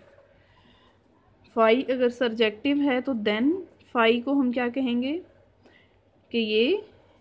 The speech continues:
epimorphism है। अच्छा, जहन में आपने रखना है कि सबसे पहले इसका रिंग morphism होना ज़रूरी है। जब भी साथ morphism लिखा हुआ है, it means इसका सबसे पहले रिंग homomorphism होना ज़रूरी है।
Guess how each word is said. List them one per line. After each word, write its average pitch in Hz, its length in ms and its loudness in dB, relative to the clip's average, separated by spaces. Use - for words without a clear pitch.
epimorphism 254 920 -2
है। 294 180 -2
अच्छा, 226 200 0
जहन 247 300 0
में 311 140 4
आपने 320 240 2
रखना 320 280 0
है 349 140 2
कि 339 100 -4
सबसे 302 380 -2
पहले 302 400 -2
इसका 302 500 -4
रिंग 302 640 0
morphism 262 800 -2
होना 247 280 -4
ज़रूरी 233 540 -2
है। 226 200 -2
जब 233 240 0
भी 320 120 0
साथ 277 300 -4
morphism 269 440 -6
लिखा 277 260 -6
हुआ 294 120 -4
है, 320 60 -2
it 311 80 -8
means 277 220 -4
इसका 285 260 -8
सबसे 285 360 -8
पहले 269 300 -4
रिंग 277 320 -2
homomorphism 247 760 -4
होना 240 320 -4
ज़रूरी 208 480 -6
है। 208 400 -8